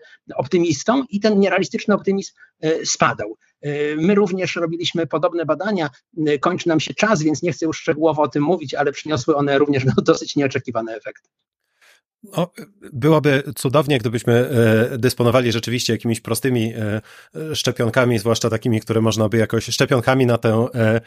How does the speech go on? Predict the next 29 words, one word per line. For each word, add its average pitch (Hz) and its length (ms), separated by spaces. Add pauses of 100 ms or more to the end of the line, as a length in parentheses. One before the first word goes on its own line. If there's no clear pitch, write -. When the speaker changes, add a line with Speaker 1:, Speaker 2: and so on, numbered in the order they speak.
(260)
Speaker 2:
e, 156 280
na 120 180
ten, 120 260 (120)
na 131 120
tę 139 420
szkodliwą 143 500
odmianę 117 420 (320)
optymizmu. 147 560
W - 60
kontekście 143 340
tych 143 120
przekazów 139 440
medialnych 127 420
przychodzi 120 280
mi 127 80
też 120 140
do 117 100
głowy 117 260
oczywiście, 113 500
e, 127 160 (200)
nie-, 120 440 (320)
nieskomplikowana 123 680
prawda 117 320
o 110 80
dzisiejszym 113 460
pezja-, 139 440
pejzażu, 123 720
e, 110 720
e, 147 140